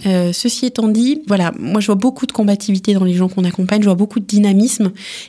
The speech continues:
Et effectivement, créer son entreprise, euh, apporte aussi beaucoup de, finalement de,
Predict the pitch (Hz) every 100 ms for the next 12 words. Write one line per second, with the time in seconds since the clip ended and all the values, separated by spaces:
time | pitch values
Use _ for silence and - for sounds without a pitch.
0 | - 196 220 208 - 202 202 226 269 -
1 | - 269 262 226 208 202 208 - 254 254
2 | 208 - 185 180 175 180 190 190 208 214
3 | 190 202 208 226 - 196 190 202 180